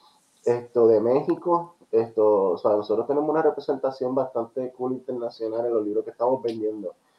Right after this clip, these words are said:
Esto, así que vayan a Puerto Rico Comic Con, busquen a Alex en la mesa, eh, nosotros le llamamos Team Medalla. Team Medalla es Alex y Osi, y Osi Fernández.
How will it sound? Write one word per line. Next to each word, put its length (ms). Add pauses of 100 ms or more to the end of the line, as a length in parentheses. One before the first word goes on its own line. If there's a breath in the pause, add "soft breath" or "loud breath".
(400)
Esto, 420
así 200
que 120
vayan 240
a 140
Puerto 260
Rico 140
Comic 240
Con, 500
busquen 400
a 320
Alex 500
en 280
la 120
mesa, 560
eh, 160
nosotros 380
le 60
llamamos 400
Team 160
Medalla. 440
Team 180
Medalla 520
es 200 (360)
Alex 540
y 240
Osi, 340
y 100
Osi 220
Fernández. 560